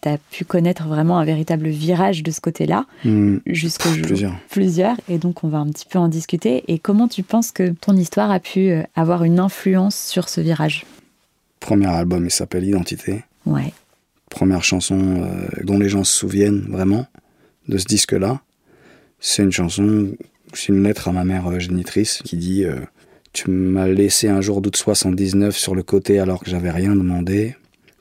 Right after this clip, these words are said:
Speaker 2: Comment t'as pu laisser ma vie entre les mains de la destinée ? Cette question, je ne cesse de la poser.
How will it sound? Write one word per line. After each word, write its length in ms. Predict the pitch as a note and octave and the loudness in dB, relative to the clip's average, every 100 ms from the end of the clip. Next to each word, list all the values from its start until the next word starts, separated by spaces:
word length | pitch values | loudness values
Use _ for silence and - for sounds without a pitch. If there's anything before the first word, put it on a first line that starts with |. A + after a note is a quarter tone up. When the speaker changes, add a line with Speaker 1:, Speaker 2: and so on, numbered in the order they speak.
| _ | _
Speaker 2:
Comment 280 | - G#2+ A2 | 0 4 4
t'as 160 | G2+ G2 | 0 -4
pu 220 | - G#2 | 0 2
laisser 280 | G2 F#2+ F#2+ | 2 2 2
ma 140 | F#2+ | 0
vie 320 | F#2 G2+ G#2 | 0 0 2
entre 400 | G2+ G2 - - F2+ | 0 -2 -4 -2 0
les 80 | |
mains 240 | F#2 G2+ G2+ | 2 2 2
de 100 | F#2 | 0
la 100 | F2+ | 0
destinée ? 640 | F#2 - - F#2+ G2 G#2 | 0 -2 -2 0 2 0
Cette 240 | - F#2+ - | -2 -6 -2
question, 500 | G2 - - G#2 G2 | 0 0 0 2 2
je 120 | F#2 | 0
ne 80 | F2+ | -2
cesse 300 | - G2 F#2+ | 0 0 0
de 100 | F#2 | -2
la 100 | F2 | -2
poser. 580 | - F#2 F2+ G2 A#2+ | -2 -2 2 0 0